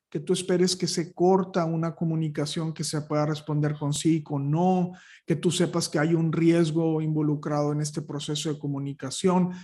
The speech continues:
que hay un riesgo de confidencialidad muy importante. O sea,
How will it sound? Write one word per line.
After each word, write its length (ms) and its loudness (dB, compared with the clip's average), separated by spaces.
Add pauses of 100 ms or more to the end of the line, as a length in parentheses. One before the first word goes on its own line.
(280)
que 140 0
hay 200 2
un 180 6
riesgo 520 4
de 140 0
confidencialidad 1300 -4
muy 320 2
importante. 640 -4
O 40 -4
sea, 320 -6